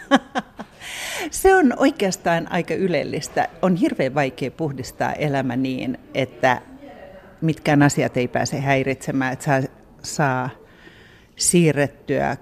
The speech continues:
kaiken arkipäivän vaivan pois katkomasta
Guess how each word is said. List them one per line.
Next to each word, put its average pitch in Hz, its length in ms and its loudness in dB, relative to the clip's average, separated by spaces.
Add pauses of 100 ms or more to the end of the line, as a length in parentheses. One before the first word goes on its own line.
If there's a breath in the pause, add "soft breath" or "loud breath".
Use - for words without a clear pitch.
kaiken 139 520 2 (120)
arkipäivän 123 920 -2 (240)
vaivan 131 600 2 (600 loud breath)
pois 143 640 2 (1120)
katkomasta - 880 0